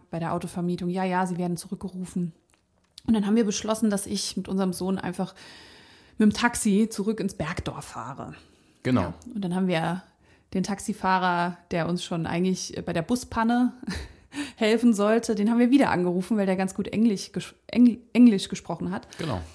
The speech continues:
Speaker 1: Ja, und das hat dann funktioniert, der hat uns heimgefahren und mir während der Fahrt erzählt, dass in Italien wohl Nationalfeiertag war an dem
Speaker 2: Genau,
Speaker 1: Tag.
Speaker 2: es war uns nicht bewusst.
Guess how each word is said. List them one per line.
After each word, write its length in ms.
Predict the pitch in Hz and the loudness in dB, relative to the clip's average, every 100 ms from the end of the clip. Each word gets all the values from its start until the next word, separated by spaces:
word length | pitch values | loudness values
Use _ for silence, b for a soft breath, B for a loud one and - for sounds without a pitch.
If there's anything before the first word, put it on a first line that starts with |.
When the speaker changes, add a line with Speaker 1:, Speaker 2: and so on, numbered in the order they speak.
| B B B - | B B B -6
Speaker 1:
Ja, 80 | 196 | -4
und 80 | 151 | -4
das 120 | - | -6
hat 100 | 185 | -6
dann 100 | 190 | -6
funktioniert, 580 | 185 190 - 185 185 247 | -4 -6 -2 -2 0 0
der 60 | 220 | -2
hat 100 | 175 | -4
uns 140 | 170 | -6
heimgefahren 560 | 196 196 233 - 233 247 | -2 0 0 -2 -2 0
und 140 | 220 196 | 2 2
mir 180 | 214 | 2
während 220 | 202 240 233 | 0 0 0
der 80 | |
Fahrt 260 | 208 196 196 | -2 -4 -4
erzählt, 480 | 202 - 185 208 214 | -6 -4 -2 -2 -4
dass 120 | 190 | -6
in 60 | 185 | -4
Italien 720 | 175 - 175 214 190 175 220 | -4 -4 -2 0 0 0 0
wohl 260 | 170 185 190 | 0 -2 -2
Nationalfeiertag 1080 | 185 - 214 208 - - 170 160 247 175 208 | -4 -2 0 0 0 0 2 2 2 0 2
war 180 | 170 156 | 2 2
an 80 | |
dem 160 | 165 175 | 2 0
Speaker 2:
Genau, 140 | 143 | 2
Speaker 1:
Tag. 200 | 165 151 | 0 0
Speaker 2:
es 120 | 113 - | -4 0
war 140 | 110 | 2
uns 220 | 110 - | 2 0
nicht 220 | 120 117 | -2 -2
bewusst. 500 | - 95 101 - - | -4 0 0 -2 -10